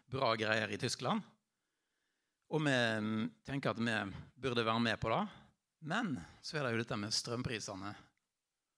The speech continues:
og så er det jo dette her med den høsten som kommer,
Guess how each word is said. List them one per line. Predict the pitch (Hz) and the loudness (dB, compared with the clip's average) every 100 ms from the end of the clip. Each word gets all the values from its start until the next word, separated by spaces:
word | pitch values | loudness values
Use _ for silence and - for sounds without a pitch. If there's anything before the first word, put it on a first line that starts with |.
| _ - | _ -8
og | - | 0
så | |
er | 143 | 4
det | 117 113 | 4 4
jo | |
dette | 117 117 | 2 2
her | 113 | 2
med | 104 98 98 95 87 - _ _ _ 127 | 2 0 0 -2 -8 -16 _ _ _ -8
den | 117 | -4
høsten | 120 - - | -2 -4 -4
som | 117 - | -6 -4
kommer, | 101 98 98 | -4 -6 -12